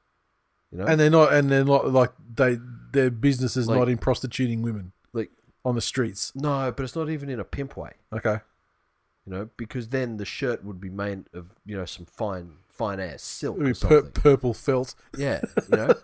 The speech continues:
Speaker 2: <laughs>
Speaker 1: and, and a fine ass silk collar just sits where it wants to sit.
Speaker 2: That's right.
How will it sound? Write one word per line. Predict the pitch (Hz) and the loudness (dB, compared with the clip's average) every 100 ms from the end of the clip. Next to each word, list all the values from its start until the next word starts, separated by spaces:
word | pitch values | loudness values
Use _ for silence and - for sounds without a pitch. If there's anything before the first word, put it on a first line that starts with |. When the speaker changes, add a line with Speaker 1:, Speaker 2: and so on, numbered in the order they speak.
| - | 0
Speaker 2:
<laughs> | - - - | 0 -2 0
Speaker 1:
and, | 120 - 180 _ | -4 -4 -10 _
and | 113 110 | -2 -2
a | |
fine | - - 143 123 110 | -2 0 2 2 2
ass | 104 95 | 0 -2
silk | - 101 | -6 -6
collar | - 160 95 | -4 -2 -2
just | 85 90 | -4 -8
sits | - 117 - | -8 -8 -6
where | 101 | -4
it | 92 | -4
wants | 95 90 | -4 -8
to | - | -10
sit. | - - 156 - - _ | -14 -4 -4 -4 -12 _
Speaker 2:
That's | 107 - | -12 -8
right. | 101 - | -8 -8